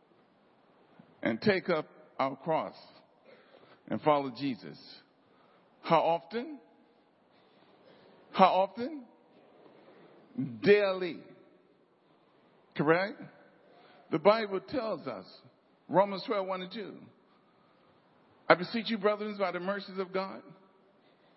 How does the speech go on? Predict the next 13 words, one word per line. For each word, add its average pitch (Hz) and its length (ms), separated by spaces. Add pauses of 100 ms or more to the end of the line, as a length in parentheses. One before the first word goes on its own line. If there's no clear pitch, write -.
(1300)
I 160 60
beseech 185 340
you, 208 60
brothers, 185 280
by 180 120
the 170 80
mercies 175 400
of 175 80
God, 175 260 (680)
that 175 140
you 180 80
do 180 140
what? 185 300